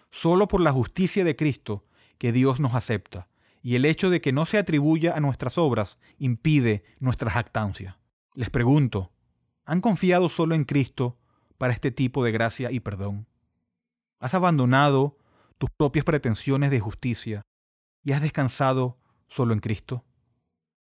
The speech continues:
Si no, te invito a que lo hagas,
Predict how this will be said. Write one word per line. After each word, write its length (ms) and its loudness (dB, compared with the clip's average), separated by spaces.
Si 160 -2
no, 300 2
te 80 -2
invito 400 2
a 40 -2
que 100 0
lo 160 2
hagas, 420 -8